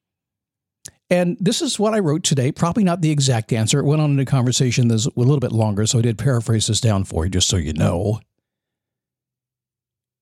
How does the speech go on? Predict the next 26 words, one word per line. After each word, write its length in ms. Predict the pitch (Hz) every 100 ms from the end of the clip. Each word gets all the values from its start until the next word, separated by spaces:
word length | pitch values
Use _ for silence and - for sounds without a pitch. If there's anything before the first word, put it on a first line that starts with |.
| _ -
I 80 |
know 80 | 196
exactly 400 | 170 139 208 175
what 120 | 139
I 40 | 104
want. 280 | 92 90 - _ _ _ _ _ _ _ _ _ _ _ _ _ _ _ -
I'm 120 | 107
a 80 | 117
comedian, 540 | 160 160 202 92 - _ _ _ _ _ _ _ _ _ _ - -
so 200 | - 139
I 40 |
have 160 | 127 113
to 80 |
be 80 | 127
funny. 320 | 135 147 90 _ _ _ _ _ _ _ _ _ _ _ _ _ _ _ _ -
The 180 | 147
only 140 | 151 165
way 140 | 151
to 80 | 151
be 80 | 170
funny 240 | 131 123
is 80 | 139
to 80 | 135
write 180 | 123 131
funny 200 | 127 135
jokes. 440 | 185 127 - -